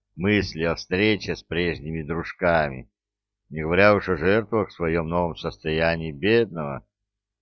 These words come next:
Он был слишком горд, чтобы стать стип-, студентом-стипендиатом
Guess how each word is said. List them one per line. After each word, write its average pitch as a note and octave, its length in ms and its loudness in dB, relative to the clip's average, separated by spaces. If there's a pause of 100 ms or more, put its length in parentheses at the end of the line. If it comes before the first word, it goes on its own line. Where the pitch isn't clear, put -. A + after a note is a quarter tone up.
(2000)
Он D3+ 240 6
был C#3+ 180 4
слишком A#2 600 2
горд, G#2 580 6 (140)
чтобы F2 360 -2
стать G2 320 2
стип-, - 460 -10 (140)
студентом-стипендиатом E2+ 1800 0